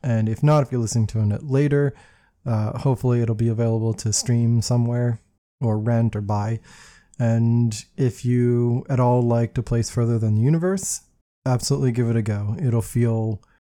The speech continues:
very much familiar, but in this case, a different kind of take on a similar vibe story. Well, and that is, uh, yeah, that's Goodbye Don Glees,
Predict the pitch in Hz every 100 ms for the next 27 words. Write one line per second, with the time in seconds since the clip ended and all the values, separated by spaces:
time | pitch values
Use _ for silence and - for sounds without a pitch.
0 | - 127 127 127 120 117 - - - -
1 | - 123 120 135 139 143 143 - _ _
2 | _ - 120 110 113 113 - 113 107 -
3 | - - _ _ _ _ 135 110 117 -
4 | 123 113 110 - - - _ _ - 120
5 | 110 - 131 110 110 107 - 113 107 107
6 | 104 104 - _ _ _ - 120 107 104
7 | - 117 101 101 - _ _ - 120 127
8 | 127 127 127 143 143 135 139 131 143 143
9 | 143 143 143 - _ - 170 131 117 117
10 | - 127 127 131 131 135 123 117 160 -
11 | -